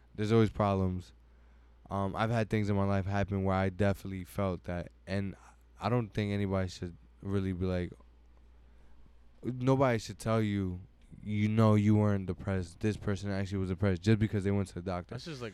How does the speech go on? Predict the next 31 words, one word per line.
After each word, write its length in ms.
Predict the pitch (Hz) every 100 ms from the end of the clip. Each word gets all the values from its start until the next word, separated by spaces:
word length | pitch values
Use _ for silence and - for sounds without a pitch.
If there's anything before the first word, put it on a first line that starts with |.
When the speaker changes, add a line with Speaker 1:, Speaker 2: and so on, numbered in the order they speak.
| 87
Speaker 2:
lame. 200 | 98 101
Speaker 1:
What 120 | 123
if 80 | 117 -
I 100 | 120
never 220 | 156 139
went 200 | 117 104
to 60 | -
no 160 | 104 101
doctor? 460 | 101 110 113 98 -
Uh, 80 | 104
'cause 200 | 135 117
I 160 | 104
just 280 | 113 117 95 - -
d-, 140 | 104 - - _ _ - - - - _ - - _ _ _
I 120 | 110
just 180 | 135 135
never 220 | 139 120
wanted 260 | 120 120 107
to 100 | 104
go 600 | 98 98 107 104 98 92 - - - - - _ _ _ _ _ - - - _ _ - 113
to 580 | - 107 101 98 98 - _ -
somebody 840 | - 107 98 95 95 95 92 90 - _ _ _ _ _
who 500 | 107 113 107 98 - - _ _ _ _ _ _ _ _ _ _ _ _ _ _ _ _ _ - _ _ _ _ _ _
will 140 | 120 107
probably 300 | 120 117 110
just 240 | 101 101
be 60 | 104
like, 240 | 101 98
"All 180 | 95 104
right, 180 | 95 -
cool. 480 | - 104 98 95